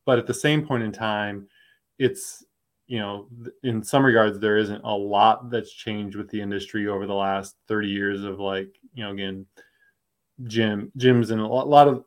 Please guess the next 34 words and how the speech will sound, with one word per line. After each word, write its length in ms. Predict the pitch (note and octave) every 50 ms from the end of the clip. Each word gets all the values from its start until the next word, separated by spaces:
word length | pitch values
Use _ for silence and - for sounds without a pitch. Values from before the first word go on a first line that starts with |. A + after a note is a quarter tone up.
| _ C3+ C3+
just 160 | C#3+ C3 D3+
a 40 | D3
lot 140 | D3 D3+
of 60 | D3 C#3
different 200 | B2+ B2+ A#2+ -
things 220 | B2 A#2 A2+ A2
where 240 | A2+ A2 G#2+ G#2+ A2
there 220 | A2 A2+ A2+ A#2
is 220 | A#2 A#2 A2+ G#2 G#2+
a 60 | G2
cycle 400 | - - A#2+ A2+ G#2+ - G#2 G2+
of 100 | G2 G2
people 260 | - A2+ G2 G#2 G2+
kinda 320 | - - B2 A#2+ A2+ A2+
get 120 | A2 A2+ A2
into 380 | A2+ A2 A2 - - A#2+ A#2
it, 80 | A2+ G#2+
but 100 | G#2+ G#2
it, 100 | G#2 G#2
unless 340 | G#2 G#2+ G#2+ G#2 G2+ - -
you 100 | G#2+ G2+
really 340 | G2+ G#2 G#2 G#2 G#2 G2+ G2
commit 320 | - - E3 E3+ E3 -
to 200 | - - D3 C#3
it, 160 | C#3 C3+ B2
then 120 | A#2 A2+ G#2+
you 60 | G2
kinda 240 | - A2+ G#2 G#2 G2
jump 260 | G2+ A2 G#2 G2 -
out 360 | A2 A2 A2 A2 G#2+ - -
and 120 | G#2+ G#2
back 300 | G#2 G#2 G2 G2 - -
in. 220 | A2 A2 A2 A2 G#2+
And, 220 | G#2 G#2 G#2 -